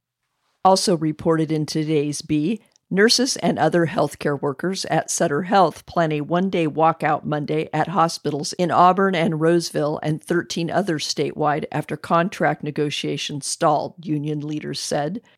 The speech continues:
The strike, which will begin at seven A M April eighteenth and end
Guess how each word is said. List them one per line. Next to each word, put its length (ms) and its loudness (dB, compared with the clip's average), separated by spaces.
The 100 2
strike, 440 2
which 220 -6
will 120 -2
begin 340 -2
at 160 -2
seven 320 0
A 160 -2
M 220 -4
April 360 -2
eighteenth 480 -2
and 320 2
end 300 0